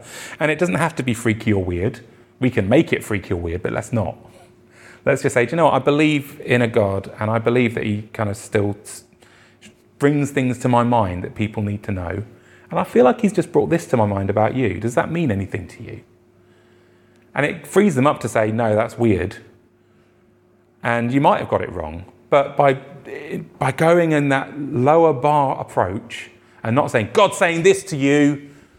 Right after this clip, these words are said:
you just open the door to maintaining that relationship, even if you did get it slightly wrong. We don't have to make it weird. Discernment of spirits can be useful when facing opposition or strife. Life's hard sometimes, right?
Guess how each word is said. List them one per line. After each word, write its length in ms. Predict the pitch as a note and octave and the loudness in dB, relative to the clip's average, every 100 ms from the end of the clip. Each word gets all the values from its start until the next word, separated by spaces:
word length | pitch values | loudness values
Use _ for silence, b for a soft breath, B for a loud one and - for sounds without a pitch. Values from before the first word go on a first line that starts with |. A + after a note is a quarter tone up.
| B B - _ _ | B B -20 _ _
you 160 | D#3 F3 | -8 -6
just 200 | E3 - | -6 0
open 360 | F3 E3+ - F#3 | 2 2 2 2
the 60 | |
door 280 | D3 G2 F2+ | 4 2 2
to 200 | - B2 | -2 0
maintaining 580 | B2 A#2+ A2+ D3 E3+ B2+ | 0 0 -2 -4 -2 -2
that 160 | A2 G#2+ | -2 -4
relationship, 640 | G#2+ G#2 A2 G#2+ - - | -4 -6 -8 -8 -8 -4
even 240 | D3 D#3+ | -4 -2
if 160 | E3 - | -4 0
you 60 | D3+ | 0
did 160 | C#3 | 2
get 100 | F#2 | 0
it 100 | - | -4
slightly 300 | - G#2 - | -2 -2 -2
wrong. 300 | G#2 F2 D#2+ - _ b b b | -4 -6 -10 -20 _ b b b
We 80 | B2+ | 0
don't 140 | D3+ | 0
have 100 | D#3 | 0
to 100 | - | 0
make 220 | C3 - | 0 0
it 40 | B2+ | -2
weird. 280 | A#2 F#2+ - B B | -2 -2 -6 B B
Discernment 460 | C#3 - G3 F3+ E3+ | 0 4 4 4 0
of 80 | - | -2
spirits 600 | - G3+ B2+ - - - | 6 8 8 4 -6 -4
can 200 | D3 C#3 | -2 0
be 80 | |
useful 480 | D3 D3 F3+ - C3 | 0 2 2 4 4
when 120 | B2 | 4
facing 360 | B2 C3 C3 C3 | 4 0 0 0
opposition 480 | C3+ B2 C3 B2+ B2 | 0 2 0 0 -2
or 40 | |
strife. 680 | A2+ C3+ A2 F2 - - - - | 0 2 2 0 -14 -20 -8 2
Life's 300 | C3+ C#3+ - | 2 2 2
hard 220 | D3+ C#3+ | 2 2
sometimes, 440 | A#2 G2+ F#2+ F2+ | -2 -4 -6 -2
right? 240 | G2+ C3+ | 0 0